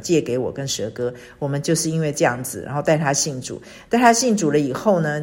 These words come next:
种种的原因，后来疫情，疫情也严重，因为他癌症在治疗，也不方便跟大家，就是群体聚集，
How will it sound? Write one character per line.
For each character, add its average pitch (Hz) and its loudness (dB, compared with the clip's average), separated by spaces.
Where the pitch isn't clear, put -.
种 165 2
种 180 2
的 151 -4
原 147 0
因， 165 0
后 190 4
来 160 6
疫 175 0
情， 160 -6
疫 208 -4
情 156 -4
也 135 -4
严 127 -6
重， 151 -2
因 170 -4
为 165 0
他 156 -2
癌 147 -2
症 165 2
在 160 2
治 160 -2
疗， 110 -2
也 73 -6
不 165 -4
方 151 -2
便 143 -4
跟 135 -6
大 139 -2
家， 135 -4
就 147 -8
是 131 -10
群 123 -10
体 - -10
聚 160 -6
集， - -6